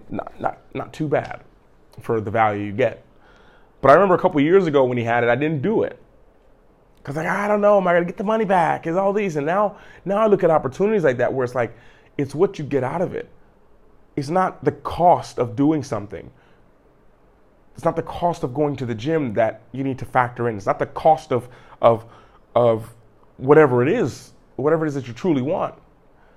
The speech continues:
You gotta look at, what is the cost of your inaction? What is the cost of you not taking the right action?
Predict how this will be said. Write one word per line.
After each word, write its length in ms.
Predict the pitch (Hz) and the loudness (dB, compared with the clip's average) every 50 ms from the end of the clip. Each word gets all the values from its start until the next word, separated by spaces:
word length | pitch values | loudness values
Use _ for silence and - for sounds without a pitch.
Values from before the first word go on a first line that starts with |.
| _ _ _ _ _ _ _ - | _ _ _ _ _ _ _ -14
You 80 | 143 | -4
gotta 180 | 151 208 202 170 | -2 -2 0 0
look 300 | 156 156 175 196 185 - | 0 0 0 -2 -2 -2
at, 200 | 151 - - - | -6 -6 -6 -8
what 200 | 131 156 196 220 | -8 -6 -6 -6
is 100 | 233 190 | -6 -8
the 100 | - 160 | -10 -14
cost 600 | - - - - - 170 180 202 180 - - - _ | -12 -12 -14 -10 -6 -4 -4 -4 -4 -8 -16 -10 _
of 120 | 127 123 120 | -8 -6 -4
your 160 | 127 127 120 | -4 -4 -4
inaction? 720 | 107 - - - 135 135 - - - - - - - - - _ _ _ _ _ _ _ _ _ _ _ _ _ _ _ _ _ _ _ _ _ _ _ _ _ _ _ _ _ _ _ _ _ _ _ - - - | -4 -6 -10 -10 -10 -10 -12 -12 -16 -18 -18 -18 -20 -20 -20 _ _ _ _ _ _ _ _ _ _ _ _ _ _ _ _ _ _ _ _ _ _ _ _ _ _ _ _ _ _ _ _ _ _ _ -20 -10 4
What 160 | 127 180 240 | 4 6 6
is 80 | 254 | 6
the 60 | 208 208 | 2 -6
cost 400 | - - - 190 175 - - 156 | -8 -4 -2 -2 -2 -2 -6 -10
of 100 | 131 139 | -10 -8
you 140 | 156 165 | -10 -8
not 240 | 160 151 143 - - | -6 -6 -8 -8 -6
taking 240 | - 147 139 139 131 | -8 -8 -6 -6 -8
the 80 | 123 113 | -8 -6
right 200 | 110 110 101 95 | -6 -6 -6 -8
action? 400 | 82 80 - - - - - | -10 -10 -12 -16 -20 -20 -20